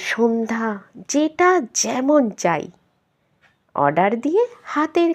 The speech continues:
কাছে পাই। বিনোদনের জগৎ ঘরের মাঝে,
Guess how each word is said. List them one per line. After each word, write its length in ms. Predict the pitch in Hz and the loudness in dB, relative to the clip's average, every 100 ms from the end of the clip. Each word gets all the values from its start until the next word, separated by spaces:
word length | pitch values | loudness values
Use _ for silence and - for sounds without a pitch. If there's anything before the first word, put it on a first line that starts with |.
| 320 | 0
কাছে 280 | 294 - 294 285 | -2 -4 -8 -4
পাই। 200 | 277 269 269 - _ _ _ _ _ _ _ _ _ _ _ _ _ - _ _ _ _ _ _ _ | -2 -2 -4 -12 _ _ _ _ _ _ _ _ _ _ _ _ _ -20 _ _ _ _ _ _ _
বিনোদনের 960 | 175 165 185 180 180 170 170 165 170 156 147 185 | -8 -2 0 2 0 0 0 0 -2 -4 2 8
জগৎ 420 | 160 170 233 - - - | 8 6 0 -2 -4 -6
ঘরের 380 | - 202 254 277 254 185 | -4 0 2 4 2 2
মাঝে, 340 | 147 - 156 | -2 -6 -10